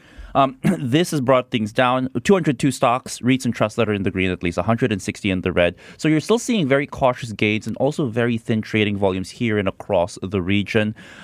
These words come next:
Um, there is a bit on the minds of Singaporeans, and it was, uh,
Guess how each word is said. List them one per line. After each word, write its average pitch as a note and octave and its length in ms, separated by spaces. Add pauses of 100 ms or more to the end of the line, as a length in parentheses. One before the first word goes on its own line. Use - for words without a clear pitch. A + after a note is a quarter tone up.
Um, D3 260
there E3 280
is C#4 280
a C#4 80
bit F#3+ 400
on D3 280
the C#3 80
minds A#2+ 420
of A2 80
Singaporeans, G#2+ 560
and A#2 240
it B2+ 160
was, C#3+ 340
uh, A#2+ 220